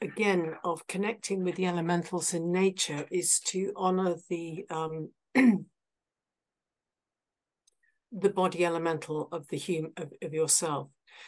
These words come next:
We can do, maybe, let's do a little exercise that people can try, which awakens, awakens this body elemental and also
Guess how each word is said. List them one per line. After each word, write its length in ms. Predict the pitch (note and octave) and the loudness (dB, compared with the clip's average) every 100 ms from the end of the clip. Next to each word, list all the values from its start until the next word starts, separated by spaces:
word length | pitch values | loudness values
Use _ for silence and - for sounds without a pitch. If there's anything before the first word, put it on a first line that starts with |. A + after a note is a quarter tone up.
| - | -16
We 220 | - A#3+ B3 | 2 2 4
can 160 | A#3+ | 2
do, 380 | A3 C4+ B3 A#3 | 4 6 6 6
maybe, 460 | A3+ A3+ A#3 A#3 F#3+ - | 2 6 6 4 -2 4
let's 280 | B3 B3 - | 4 6 4
do 220 | B3+ A#3+ | 8 8
a 20 | |
little 280 | A3+ A3+ G3+ | 10 8 8
exercise 760 | G#3 - - G3 G3 E3 D#3 - | 6 4 2 4 2 2 0 -2
that 120 | - | -2
people 400 | G#3 G3+ F#3 F3+ _ | -4 -2 -4 -6 _
can 240 | - F3+ E3+ | -8 -6 -4
try, 480 | - G3 E3+ D#3 | -2 0 2 0
which 340 | D3+ F3 - - - _ | -2 -2 -2 -8 -10 _
awakens, 600 | - F#3 G3 A3 A#3 - F3 _ _ _ _ _ _ _ _ _ _ - | 0 4 8 6 4 -2 -8 _ _ _ _ _ _ _ _ _ _ -6
awakens 760 | F#3+ G3 G#3 A#3+ A#3+ G#3 F#3+ | 2 4 6 6 4 2 2
this 120 | F#3 D#3 | 2 0
body 420 | - F3 F3 F3+ | -2 -2 -2 -4
elemental 680 | F3+ D#3+ D#3 D3+ C#3+ D#3+ F3+ F#3+ _ _ _ _ - _ _ - | -2 0 0 -4 -4 -4 -4 -8 _ _ _ _ -20 _ _ -2
and 480 | F#3 F3+ F3+ F3+ - - | 2 4 4 2 -2 2
also 800 | G3 F#3+ - F#3+ F3+ F3 F3 | 4 6 4 4 4 2 -2